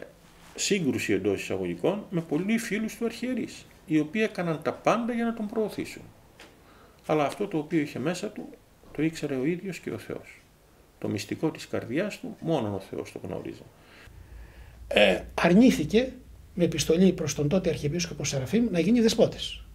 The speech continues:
Speaker 2: Τον είχε προτείνει ο Σεραφείμ και αυτός με επιστολή του στον τύπο, ότι «Ευχαριστώ για την τιμή, αλλά προτιμώ να είμαι πρεσβύτερος».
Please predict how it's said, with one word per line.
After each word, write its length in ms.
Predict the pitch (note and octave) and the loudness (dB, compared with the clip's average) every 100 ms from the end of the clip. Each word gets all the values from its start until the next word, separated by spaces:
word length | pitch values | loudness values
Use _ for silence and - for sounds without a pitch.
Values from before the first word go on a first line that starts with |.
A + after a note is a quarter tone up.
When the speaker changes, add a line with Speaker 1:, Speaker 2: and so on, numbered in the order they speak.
| - - | -18 -6
Speaker 2:
Τον 140 | E3 | -2
είχε 360 | F3 D#3+ D3 - - - - - | 0 0 -4 -6 -14 -18 -18 -4
προτείνει 460 | D#3+ D3 F#3 E3 C#3 | 2 6 6 6 4
ο 120 | C3+ | -2
Σεραφείμ 440 | - C#3 G#3 B3+ | -8 -4 0 0
και 120 | - F#3+ | 0 -2
αυτός 240 | - G#3 | 0 2
με 80 | F3+ | 2
επιστολή 440 | E3+ - D3+ F#3+ | 2 2 4 6
του 100 | F#3+ | 4
στον 180 | - C3 | -2 4
τύπο, 380 | D3 A3+ C#4 C#4 - - - - - - - - | 6 6 2 -6 -14 -20 -18 -18 -20 -20 -20 -20
ότι 220 | - G#3+ | -6 -2
«Ευχαριστώ 400 | G#3 - D3+ D3 | 0 4 4 6
για 160 | E3+ D3+ | 4 4
την 200 | D3+ C#3+ | -2 -6
τιμή, 300 | - A3 C4 - | 0 2 2 0
αλλά 280 | G#3 G3+ - - - - - - - - - | -2 -4 -6 -16 -20 -20 -20 -20 -20 -20 -4
προτιμώ 360 | E3+ D#3 E3+ | -2 0 2
να 60 | F#3 | 2
είμαι 140 | G3+ | 2
πρεσβύτερος». 680 | G3 F3+ A3 G#3 A#2 A#2 - | 4 6 8 8 6 -8 -12